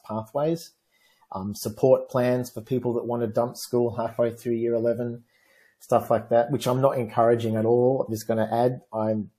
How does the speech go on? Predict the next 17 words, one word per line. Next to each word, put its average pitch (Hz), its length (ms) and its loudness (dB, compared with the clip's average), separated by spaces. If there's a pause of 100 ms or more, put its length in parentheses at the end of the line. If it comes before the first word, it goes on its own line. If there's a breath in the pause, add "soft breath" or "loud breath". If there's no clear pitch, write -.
(160)
first 120 260 2
thing 120 140 -4
I 117 60 0
say 117 200 2
to 110 120 4
every 123 200 0
student 127 480 -4
is, 123 180 0
"I 113 60 0
would 107 180 -2
really 113 280 0
prefer 117 340 0
it 113 60 0
if 110 120 -8
you 110 60 -4
finish 107 360 -4
school." 113 440 -6